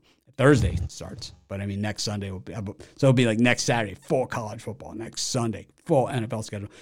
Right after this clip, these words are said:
You have a month of picks. You paid, you end up paying like, you know,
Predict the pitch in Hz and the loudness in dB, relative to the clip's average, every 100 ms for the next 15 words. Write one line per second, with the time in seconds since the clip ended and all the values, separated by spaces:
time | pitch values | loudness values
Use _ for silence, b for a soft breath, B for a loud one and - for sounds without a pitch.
0 | B 131 117 107 110 123 117 - 98 - | B 2 4 6 6 6 4 -2 -2 4
1 | 131 107 - - 107 - 113 104 92 113 | 4 4 -4 -12 -4 0 2 0 -4 -4
2 | 104 92 104 101 98 92 - _ _ _ | -4 -4 -6 -4 -6 -8 -12 _ _ _
3 | _ _ 104 90 | _ _ -14 -14